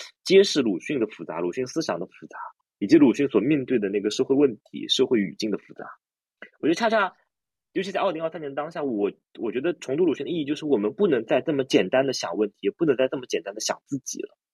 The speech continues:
嗯，呃，所以可能这就是我对大家，就是去重读鲁迅的一些推荐吧。好，那我们这期节目就到这里。我们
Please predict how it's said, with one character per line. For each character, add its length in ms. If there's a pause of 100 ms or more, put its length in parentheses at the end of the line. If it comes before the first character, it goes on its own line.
(640)
嗯， 180 (880)
呃， 380
所 180
以 160
可 140
能 200
这 120
就 100
是 140
我 100
对 80
大 240
家， 60 (180)
就 100
是 200
去 160
重 160
读 100
鲁 140
迅 120
的 60
一 60
些 120
推 160
荐 220
吧。 80 (240)
好， 240 (180)
那 120
我 80
们 180
这 140
期 80
节 100
目 140
就 100
到 140
这 100
里。 160 (420)
我 80
们 120